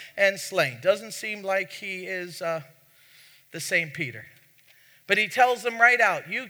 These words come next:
took him, you slew him, you did it by wicked hands." Look at verse twenty-four, very important. Read it with me if you have it. "Whom God hath raised up, having loosed the pains of death,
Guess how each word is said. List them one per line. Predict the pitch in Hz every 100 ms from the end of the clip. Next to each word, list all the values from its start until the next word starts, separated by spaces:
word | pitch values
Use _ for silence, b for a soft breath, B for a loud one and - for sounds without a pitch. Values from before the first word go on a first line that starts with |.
| -
took | - 311 -
him, | - 277 247
you | 202 247
slew | - - 254 269
him, | - 262 254 214
you | 233
did | 180 262
it | 254
by | - 233
wicked | 202 254 - 254
hands." | 208 247 240 240 - B B -
Look | 247 -
at | 330
verse | 226 277 277
twenty-four, | - 254 247 226 240 202
very | 175 247 262 262
important. | 240 - 233 196 143 143
Read | 190 269
it | 254 240
with | 240 202
me | 196
if | 175
you | 185
have | 185 185 139
it. | 127 B B B
"Whom | 240 247 220
God | 233 262 302 277
hath | - 220 -
raised | 175 233 269 277 - 208
up, | 240 -
having | - 226 214 196 180
loosed | 202 269 277 -
the | 208
pains | - 240 240 247 -
of | 180 -
death, | 226 247 -